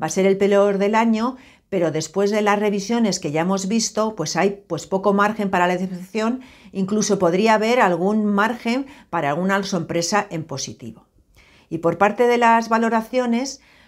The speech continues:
pues todavía nos permiten algo de, de, de potencial, aunque después de la buena comienzo del año que hemos visto en las bolsas, ya a partir de aquí los potenciales que vemos, pues, no son tan generosos.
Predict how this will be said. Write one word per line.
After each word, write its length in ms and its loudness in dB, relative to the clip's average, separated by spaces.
pues 240 -2
todavía 500 0
nos 180 -2
permiten 480 0
algo 340 2
de, 480 4
de, 300 0
de 120 -2
potencial, 800 -2
aunque 320 -4
después 300 -4
de 80 0
la 80 4
buena 640 0
comienzo 400 -2
del 140 0
año 240 0
que 60 -4
hemos 160 -2
visto 180 -4
en 80 -2
las 160 -2
bolsas, 500 -2
ya 180 2
a 80 -4
partir 320 0
de 80 0
aquí 480 0
los 160 -8
potenciales 560 -2
que 80 -2
vemos, 300 0
pues, 220 -8
no 120 -4
son 320 -6
tan 240 -6
generosos. 720 -14